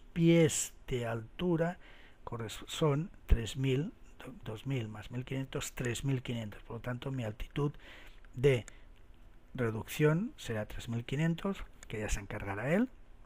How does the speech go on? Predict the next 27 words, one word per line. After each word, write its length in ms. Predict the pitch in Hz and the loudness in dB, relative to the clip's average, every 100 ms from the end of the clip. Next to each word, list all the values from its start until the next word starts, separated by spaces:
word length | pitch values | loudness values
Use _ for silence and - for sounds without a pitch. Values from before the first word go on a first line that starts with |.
| - - - - - - - - | -18 -18 -20 -18 -18 -16 -16 8
Y 120 | 190 | 10
mi 140 | 160 123 | 12 8
altitud 380 | 104 120 147 | 4 0 4
de 60 | 143 | 8
aceleración, 540 | - 135 131 127 156 | 8 8 2 2 0
que 120 | - 139 | -2 -4
es 120 | 113 | -4
así 340 | - - 180 | -2 2 0
que 160 | - 120 | 0 -4
me 120 | 110 | -4
encargo 340 | 107 135 131 | -4 -4 -2
yo, 160 | 143 156 | -2 -2
tengo 220 | - 120 | -4 -8
que 100 | 117 | -6
tener 180 | 120 120 | -6 -2
muy 160 | 143 160 | -2 0
claro, 360 | 156 156 147 | 2 2 2
son 260 | - 135 165 - - - 123 | 0 0 -2 -10 -16 -14 -4
dos 240 | 120 120 | -4 4
mil 320 | 147 123 107 - - - - | 6 6 2 -10 -18 -18 -6
más 400 | 135 117 - - - - - - - - - - - | -2 -2 -2 -10 -16 -20 -18 -18 -20 -18 -20 -18 -6
tres 280 | 131 127 | -4 0
mil, 300 | 180 180 185 - - - - | 4 4 2 -4 -18 -20 -12
cinco 460 | - 120 113 - | -2 0 0 -6
mil, 280 | 107 101 104 - 123 | -8 -12 -14 -12 -6
mi 100 | 113 | -4
altitud. 560 | 107 113 110 - 120 | -6 -6 -8 -6 -8